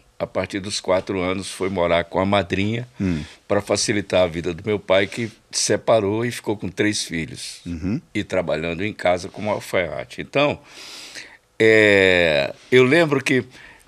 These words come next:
Speaker 1: meu irmão do meio, eu sou o caçula, né? Meu irmão do meio, Zé Humberto, é, nós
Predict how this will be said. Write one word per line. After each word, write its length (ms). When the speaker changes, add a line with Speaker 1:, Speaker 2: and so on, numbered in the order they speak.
Speaker 1:
meu 380
irmão 460
do 120
meio, 200
eu 40
sou 220
o 40
caçula, 580
né? 100
Meu 140
irmão 260
do 100
meio, 340
Zé 140
Humberto, 420
é, 600
nós 400